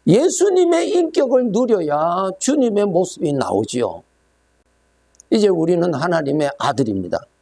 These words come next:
하나님의 아들은 하나님의 아들의 모습이 나와야 그것이 하나님이 받으시는 열매인데,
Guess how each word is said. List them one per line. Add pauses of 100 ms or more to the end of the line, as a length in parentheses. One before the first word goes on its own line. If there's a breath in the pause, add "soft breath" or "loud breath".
(800 loud breath)
하나님의
아들은
하나님의
아들의
모습이
나와야 (340)
그것이 (200)
하나님이
받으시는
열매인데,